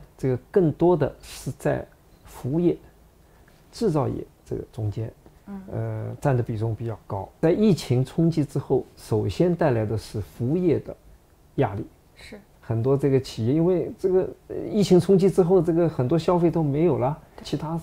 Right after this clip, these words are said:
Speaker 1: 大量的商店、服务业都处于一个停顿的状态。
Speaker 2: 没有接触了。
Speaker 1: 呃，从制造业中间来看，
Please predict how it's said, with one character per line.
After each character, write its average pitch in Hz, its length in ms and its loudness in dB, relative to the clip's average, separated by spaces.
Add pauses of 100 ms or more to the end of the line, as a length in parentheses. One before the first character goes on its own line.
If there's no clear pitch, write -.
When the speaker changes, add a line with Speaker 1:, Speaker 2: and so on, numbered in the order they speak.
(100)
Speaker 1:
大 180 280 -2
量 156 220 0
的 120 80 -2
商 139 320 -4
店、 123 220 -4
服 120 180 -8
务 139 80 -2
业 127 200 0
都 160 200 -2
处 156 240 -8
于 110 140 -4
一 113 60 -4
个 120 100 -8 (100)
停 131 280 -8
顿 151 180 2
的 113 80 -2
状 104 240 -6
态。 - 80 -14
Speaker 2:
没 - 60 -8
有 226 80 -8
接 - 40 -20
触 - 200 -16
了。 - 100 -20 (120)
Speaker 1:
呃， 123 340 0
从 156 340 -2
制 269 240 2
造 165 220 4
业 127 160 4
中 123 180 -2
间 127 160 0
来 104 160 -2
看， - 320 -8